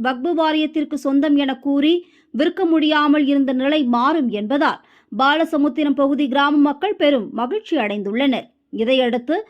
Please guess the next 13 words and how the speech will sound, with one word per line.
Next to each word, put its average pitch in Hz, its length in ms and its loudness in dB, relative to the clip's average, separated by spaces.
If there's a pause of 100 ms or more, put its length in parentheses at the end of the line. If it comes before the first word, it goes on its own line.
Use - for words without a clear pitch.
(240)
பாலசமுத்திரம் 311 840 0
கிராமத்தில் 285 640 0
பா 277 180 2
ஜ 339 220 -2
க 330 160 -4
சார்பில் 294 520 0
பட்டாசு 330 460 -2
வெடித்தும் 254 500 -2 (200)
இனிப்பு 320 360 0
வழங்கியும் 247 720 0
பொதுமக்களுடன் 277 760 0 (100)
இணைந்து 277 460 0
கொண்டாடினர். 208 600 -2